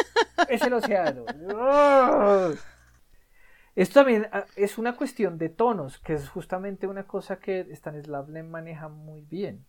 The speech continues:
¿cierto? El tono oscuro de este libro igual no es deprimente.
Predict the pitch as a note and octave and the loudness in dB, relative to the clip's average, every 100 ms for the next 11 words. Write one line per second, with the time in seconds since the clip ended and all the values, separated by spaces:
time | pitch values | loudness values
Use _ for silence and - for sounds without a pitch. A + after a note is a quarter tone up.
0 | _ _ _ _ - C3 B2+ - G3 C#3+ | _ _ _ _ -14 -12 -12 -8 -4 -4
1 | C3 C#3+ C3 D3 D#3 - F#3+ F3 F3 F3 | -6 -8 -8 -10 -14 -10 -6 -4 -4 -4
2 | E3+ - D3+ D3+ D#3 D#3 E3 F3 _ _ | -6 -8 -8 -6 -4 -4 -4 -6 _ _
3 | D3 C#3 B2+ C3+ D3+ C#3+ D3+ D3 B2 C#3+ | -4 -2 -2 -4 -8 -6 -6 -6 -10 -8
4 | D3 - - | -10 -12 -20